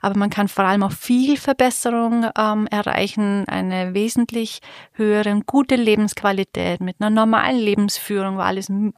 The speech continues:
Mögliche dann möglich ist. Ähm, und das ist, glaube ich, ganz, ganz wichtig, dass man's nicht, dass man das tatsächlich nicht aus dem Auge lässt. Es braucht Zeit, es braucht Geduld, es braucht viel Zeit, aber es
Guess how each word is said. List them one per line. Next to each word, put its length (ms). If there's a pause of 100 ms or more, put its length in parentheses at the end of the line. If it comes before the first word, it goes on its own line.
(120)
Mögliche 520
dann 220
möglich 340
ist. 180 (540)
Ähm, 200
und 100
das 100
ist, 140
glaube 180
ich, 160
ganz, 300
ganz 360
wichtig, 600 (460)
dass 140
man's 200
nicht, 280 (120)
dass 140
man 100
das 180
tatsächlich 440
nicht 160
aus 100
dem 100
Auge 280
lässt. 180
Es 120
braucht 340
Zeit, 260
es 100
braucht 220
Geduld, 640 (220)
es 80
braucht 180
viel 240
Zeit, 400 (320)
aber 420
es 220